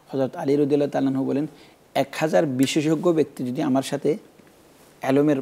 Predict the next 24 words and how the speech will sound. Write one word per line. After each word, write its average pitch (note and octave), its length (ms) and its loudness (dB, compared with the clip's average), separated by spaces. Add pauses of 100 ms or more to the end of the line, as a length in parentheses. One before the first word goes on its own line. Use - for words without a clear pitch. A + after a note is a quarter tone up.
(120)
মুবাহাসার C#3+ 580 2
মধ্যে C3+ 240 0
আসে, B2 320 -2 (340)
আলোচনার B2+ 440 -2
মধ্যে B2+ 240 0
আসে, C#3 240 -2 (1500)
আমার F3 280 0 (240)
আশা D3+ 440 -2 (360)
আমি C#3+ 160 0
এক - 300 -6
হাজার D3 240 2
আলেমের B2+ 520 2
উপরে C3+ 280 2
বিজয়ী B2+ 360 0
হব, A2 260 -6 (600)
কিন্তু C#3+ 240 -2 (160)
এক D3 280 4
মূর্খ C#3 580 4
ব্যক্তি F3+ 320 2
যদি C3+ 180 2
আমার B2+ 160 0
সাথে B2 360 -4 (1400)
দ্বন্দ্ব D#3 480 6
করে, C3+ 260 -2